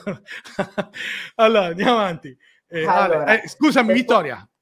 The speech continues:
Speaker 1: chiudiamo,
Speaker 2: eh sì,
Speaker 1: vai.
Speaker 2: per quanto riguarda invece, eh, i, i premi, eh, gli altri premi,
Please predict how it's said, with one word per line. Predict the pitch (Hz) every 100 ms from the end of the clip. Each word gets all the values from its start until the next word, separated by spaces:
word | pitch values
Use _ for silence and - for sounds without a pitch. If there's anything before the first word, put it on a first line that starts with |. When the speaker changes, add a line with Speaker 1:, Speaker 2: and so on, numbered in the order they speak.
| _ _
Speaker 1:
chiudiamo, | 233 220 120
Speaker 2:
eh | 151
sì, |
Speaker 1:
vai. | 160
Speaker 2:
per | 170 185
quanto | 285 285
riguarda | 233 214 - 190 185
invece, | 180 180 175 185 165 170
eh, | 165 160 156 156 151 151
i, | 175 170 165 165 165
i | 185
premi, | 214 220 202 185 185 185
eh, | - 160 160 160 156 151 151
gli | 160
altri | 196 202
premi, | - 170 160 185